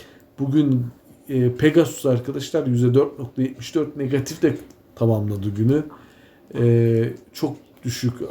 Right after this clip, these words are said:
düştü aslında. Yirmi üç lira doksan kuruşluk düşüş söz konusu. Evet, Arçelik'ten seksen iki milyon altı yüz altmış bir binlik bir hacimlik bir satışı var.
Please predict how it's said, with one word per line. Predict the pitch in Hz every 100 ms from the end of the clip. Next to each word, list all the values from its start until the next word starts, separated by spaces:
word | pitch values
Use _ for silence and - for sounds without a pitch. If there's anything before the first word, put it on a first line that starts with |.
| - 135
düştü | 120 - 127
aslında. | 113 - 127 123 139
Yirmi | 135 123 135
üç | 131 -
lira | 131 123
doksan | 120 - 135
kuruşluk | 123 113 - 185 143
düşüş | 120 - - -
söz | - 123 -
konusu. | 110 101 - 98 - - - - - - - -
Evet, | 185 160 -
Arçelik'ten | 185 185 - 180 180 185
seksen | 175 175 170 175 170
iki | 170 180
milyon | 170 165
altı | 165 151
yüz | -
altmış | 165 - 123 - _ -
bir | 170 156
binlik | 156 151 160 160
bir | 156 135 - - _ - 151 -
hacimlik | 147 151 131 139 151 -
bir |
satışı | 123 - 123 - - 143
var. | 120